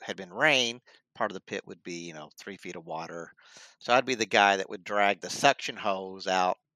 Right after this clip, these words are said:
you know, fifty feet into the water up to my waist to get it placed, and then have wet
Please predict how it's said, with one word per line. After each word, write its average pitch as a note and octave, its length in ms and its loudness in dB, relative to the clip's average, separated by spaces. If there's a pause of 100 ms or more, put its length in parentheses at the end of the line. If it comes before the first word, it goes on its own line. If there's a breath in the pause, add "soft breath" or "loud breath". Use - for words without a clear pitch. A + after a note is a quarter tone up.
(280)
you G2+ 180 -12
know, E3 360 -12 (340)
fifty B2+ 280 -6
feet A2 320 -4
into F#2+ 200 -6
the F2 100 -8
water F#2+ 380 4
up E2+ 120 -8
to G2+ 80 -12
my E2+ 140 -10
waist F2+ 560 -6 (160)
to D2+ 240 -14 (240)
get G#3 140 -8
it - 140 -14
placed, - 600 -10 (640 soft breath)
and F2+ 80 -18
then E2 80 -18
have F2+ 220 -6
wet F#2 240 -6